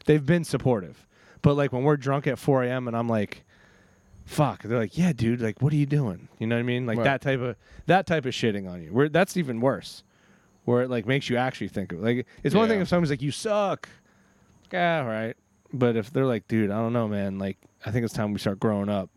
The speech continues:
Speaker 1: When, when your boy tells you that, you're like, "Fuck, man. That hurts." That's, not hurts, but that, like,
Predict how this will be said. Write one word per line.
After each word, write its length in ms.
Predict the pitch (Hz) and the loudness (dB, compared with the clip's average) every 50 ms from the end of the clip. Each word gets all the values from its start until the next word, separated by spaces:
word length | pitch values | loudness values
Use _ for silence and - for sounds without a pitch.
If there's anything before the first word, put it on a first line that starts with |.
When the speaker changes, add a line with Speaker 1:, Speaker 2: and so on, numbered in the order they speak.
| _ _ _ | _ _ _
Speaker 1:
When, 140 | 113 117 - _ - - - _ | -10 -10 -10 _ -20 -20 -4 _
when 120 | 120 131 | 0 2
your 100 | 147 170 | 2 2
boy 340 | 151 117 - 220 113 131 139 | 0 2 0 2 2 2 0
tells 260 | 135 - 147 151 147 | 0 0 0 0 0
you 80 | 151 156 | 0 0
that, 260 | 165 165 170 180 - - _ _ _ _ _ _ _ _ _ _ | 0 0 0 -2 -6 -10 _ _ _ _ _ _ _ _ _ _
you're 100 | - 104 | -6 -6
like, 120 | 98 98 - - - _ | -6 -6 -8 -14 -20 _
"Fuck, 320 | - - 202 180 - - - | 0 2 2 2 0 -4 -8
man. 360 | 107 95 85 73 62 - 131 135 | -6 -6 -6 -8 -10 -14 -12 -4
That 180 | 127 143 147 | -2 -2 -2
hurts." 440 | - - 135 156 - - - - - | 0 0 0 0 -2 -6 -14 -12 -6
That's, 400 | - 127 - - - - - - _ _ - _ _ _ _ _ - | -6 -6 -6 -6 -12 -12 -12 -16 _ _ -20 _ _ _ _ _ 0
not 120 | 208 165 | 0 2
hurts, 260 | - 175 190 156 - - | 4 2 2 2 0 -4
but 140 | 120 107 | -6 -2
that, 160 | - 135 175 175 | 0 0 0 0
like, 300 | 160 135 98 - - | -2 -4 -4 -6 -14